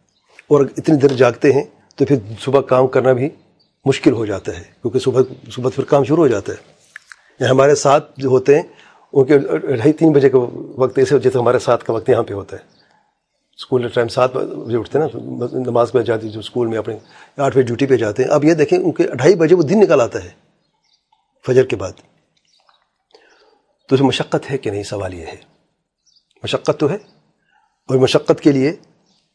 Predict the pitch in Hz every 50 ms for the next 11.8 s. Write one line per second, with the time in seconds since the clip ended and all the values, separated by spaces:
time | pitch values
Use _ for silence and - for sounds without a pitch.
0 | _ - 110 127 135 139 139 - 139 123 120 107 120 123 139 139 131 131 127 123
1 | 120 135 143 - _ _ _ _ _ _ _ _ _ _ _ _ _ _ _ _
2 | - 123 147 135 147 147 123 - 127 117 113 104 104 95 104 - - - _ _
3 | _ _ - - - - - _ - 147 175 208 190 - - 180 175 151 - 127
4 | 110 107 117 104 104 101 92 - 90 82 - - 87 87 - _ _ _ - -
5 | - 160 - - 143 127 113 113 123 - _ _ _ _ _ _ _ - - 135
6 | 147 151 160 151 - 131 123 123 113 113 110 104 101 98 98 92 92 95 _ _
7 | _ _ _ _ _ _ _ _ _ 127 110 127 143 139 131 120 113 104 107 101
8 | 101 95 92 90 87 87 - _ _ _ _ _ _ _ _ _ _ _ _ _
9 | _ _ _ _ _ _ _ _ _ _ _ _ _ _ _ _ _ _ _ -
10 | - 113 - 143 135 - - 147 135 - 147 123 104 113 110 131 143 139 - 147
11 | - - - 131 - 135 120 131 107 95 95 - - 98 85 87